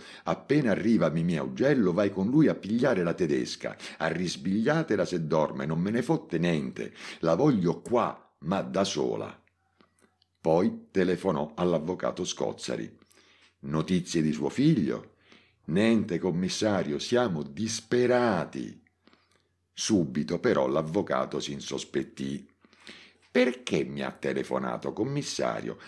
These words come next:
Ha saputo qualche cosa? Perché mi ha chiamato?" Montalbano non seppe che rispondere. "Eh, mi scusi, ho molto da fare.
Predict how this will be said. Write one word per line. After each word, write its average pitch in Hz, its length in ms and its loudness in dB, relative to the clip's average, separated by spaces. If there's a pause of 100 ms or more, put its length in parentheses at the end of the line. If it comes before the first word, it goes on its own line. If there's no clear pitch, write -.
(100)
Ha 80 160 -2
saputo 76 480 -6
qualche - 400 -4
cosa? 117 440 0 (280)
Perché 208 420 0
mi 73 100 -8
ha 67 100 -4
chiamato?" 62 800 -6 (880)
Montalbano 76 840 0
non 98 240 0
seppe 78 400 -2
che 92 160 2
rispondere. 60 920 -4 (420)
"Eh, 151 240 2
mi 147 140 4
scusi, 87 640 2
ho 123 160 6
molto 107 420 2
da 80 140 2
fare. 73 420 0